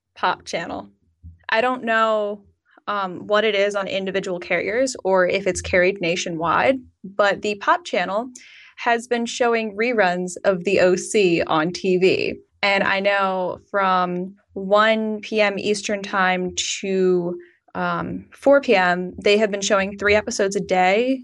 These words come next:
And I think it starts up on Tuesdays. They keep flipping the days. But either way, uh, it's midway through season two right now. And it's just great to see that show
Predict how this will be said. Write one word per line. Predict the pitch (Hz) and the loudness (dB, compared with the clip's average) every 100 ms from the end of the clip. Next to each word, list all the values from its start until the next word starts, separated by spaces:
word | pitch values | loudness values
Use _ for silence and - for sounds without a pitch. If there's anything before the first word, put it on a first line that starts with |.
| - | -10
And | 196 | -10
I | |
think | 196 220 | -6 -6
it | - | -6
starts | - 196 196 | 0 0 0
up | 196 | -2
on | 180 175 | -2 -4
Tuesdays. | - - 196 190 - - - - | -10 -4 -2 -2 0 -2 -2 -6
They | 170 | -6
keep | 208 202 | -4 -2
flipping | 202 185 160 | 0 0 0
the | |
days. | 160 165 - - - - - - - _ | 2 2 0 -4 -12 -20 -20 -20 -20 _
But | 269 | 4
either | 302 349 | 4 4
way, | 269 233 196 185 - | 4 4 2 -2 -2
uh, | 190 196 190 | -2 0 -2
it's | - 196 - - | -4 -8 -10 -8
midway | 214 214 214 202 202 | -6 -4 -4 -4 -4
through | 202 190 | -6 -6
season | 190 202 180 175 | -2 -2 -2 -4
two | - 175 | -4 -2
right | 135 - | -2 -4
now. | 147 92 - - _ _ - | -2 -2 -4 -10 _ _ -4
And | 196 | 0
it's | 196 202 | 0 0
just | 226 220 - | -2 -2 -2
great | 202 196 | 0 2
to | 214 | 0
see | - 190 | -2 -2
that | 170 - | -2 -4
show | - 175 165 | 0 2 2